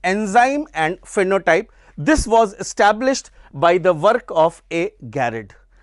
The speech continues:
Now, Mendel had already said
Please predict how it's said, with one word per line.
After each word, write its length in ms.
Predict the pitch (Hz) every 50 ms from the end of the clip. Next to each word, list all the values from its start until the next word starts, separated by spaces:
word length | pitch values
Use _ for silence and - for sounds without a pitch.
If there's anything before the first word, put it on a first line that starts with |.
| _ _ _ _
Now, 500 | - 165 175 202 254 294 285 185 139 - _ _ _ _ _ _ _ -
Mendel 760 | 147 156 175 196 214 226 247 277 302 311 349 381 392 381 339 - _ _ _ _ _ _
had 280 | _ - - 240 247 214
already 640 | - - 208 220 247 277 254 339 359 415 415 440 330
said 400 | - - 254 214 185 127 110